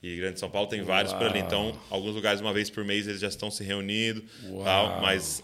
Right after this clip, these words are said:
Speaker 1: a atividade durante a semana é toda online.
Speaker 2: Uau.
Speaker 1: E é assim,
Speaker 2: E em
Speaker 1: incrível.
Speaker 2: quantas nações vocês estão com alguns grupos pequenos aí?
Speaker 1: Ai, a gente deve tá mais ou menos com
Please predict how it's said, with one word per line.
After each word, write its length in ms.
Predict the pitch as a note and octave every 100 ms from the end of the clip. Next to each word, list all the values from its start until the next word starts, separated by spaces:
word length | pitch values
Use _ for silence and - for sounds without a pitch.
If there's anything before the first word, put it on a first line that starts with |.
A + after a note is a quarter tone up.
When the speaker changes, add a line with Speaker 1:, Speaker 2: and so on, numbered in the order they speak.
| -
Speaker 1:
a 220 | F2 F#2+
atividade 560 | F2 - F2 F2 F2+
durante 220 | E2 F2+ E2+
a 20 |
semana 220 | F#2 F2+
é 20 |
toda 180 | F2 F#2
online. 480 | G2 F2+ E2+ F2+ F2+ - -
Speaker 2:
Uau. 240 | F2 E2 D#2+ -
Speaker 1:
E 40 |
é 40 | -
assim, 200 | - -
Speaker 2:
E 40 |
em 40 | C3+
Speaker 1:
incrível. 400 | - C#3 F#3 F3+
Speaker 2:
quantas 280 | F3+ F3+ C#3+
nações 480 | C3+ - - F#2
vocês 160 | - G2+
estão 160 | - F#2+
com 160 | -
alguns 300 | F#2 E2+ F#2+
grupos 400 | E2+ - F#2+ -
pequenos 560 | - - - F2+ D#2 D#2
aí? 80 | E2+
Speaker 1:
Ai, 560 | G#2+ A2 G2+ F2+ E2+ E2 -
a 40 |
gente 220 | F2+ E2 -
deve 220 | F2+ F2+
tá 220 | - F#2+
mais 260 | F#2 F#2+ F#2
ou 60 |
menos 580 | F2+ F#2 G2 G2 F#2 -
com 540 | - - F#2+ F#2+ F#2+